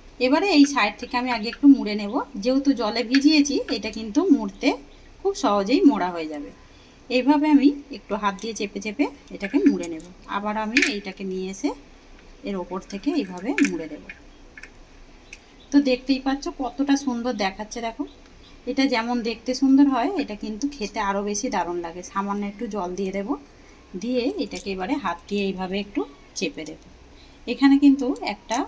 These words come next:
অমলেট কারি নিরামিষ দিনের জন্য রেডি হয়ে গেছে। আর এটা একটু রেখে দেব,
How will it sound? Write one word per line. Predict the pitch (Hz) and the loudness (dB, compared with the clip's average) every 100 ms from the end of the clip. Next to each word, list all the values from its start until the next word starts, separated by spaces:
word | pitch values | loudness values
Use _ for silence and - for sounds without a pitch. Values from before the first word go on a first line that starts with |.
| 294 196 | -4 -4
অমলেট | 196 202 - | -2 -4 -4
কারি | 220 247 208 | -4 -2 -2
নিরামিষ | 196 196 196 - | -2 -2 -4 -4
দিনের | 202 202 202 | -4 -4 -4
জন্য | 233 403 269 | -2 0 0
রেডি | 208 196 170 | 0 -2 -8
হয়ে | 160 156 | -10 -12
গেছে। | 160 - 180 - - - - - | -16 -16 -18 -20 -20 -20 -20 -4
আর | 202 226 | -2 -2
এটা | 214 254 | -4 -6
একটু | - 277 | -6 -4
রেখে | 226 220 | -4 -4
দেব, | 240 | -2